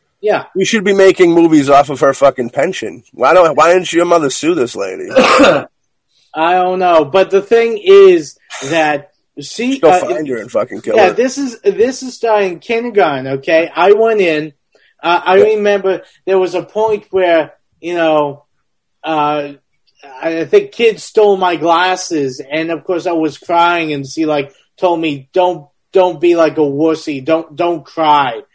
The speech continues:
Speaker 1: you
Speaker 2: Mm.
Speaker 1: know, or something like that. Uh, there was an,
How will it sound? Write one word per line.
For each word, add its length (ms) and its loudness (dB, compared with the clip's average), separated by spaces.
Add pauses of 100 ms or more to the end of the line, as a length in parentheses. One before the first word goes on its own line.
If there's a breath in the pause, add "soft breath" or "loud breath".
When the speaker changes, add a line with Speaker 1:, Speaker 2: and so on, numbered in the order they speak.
(220)
Speaker 1:
you 100 -14
Speaker 2:
Mm. 60 -8
Speaker 1:
know, 380 -6 (240)
or 140 -6
something 340 -2
like 280 -6
that. 400 -2 (280 soft breath)
Uh, 280 0
there 140 0
was 200 -2
an, 180 -4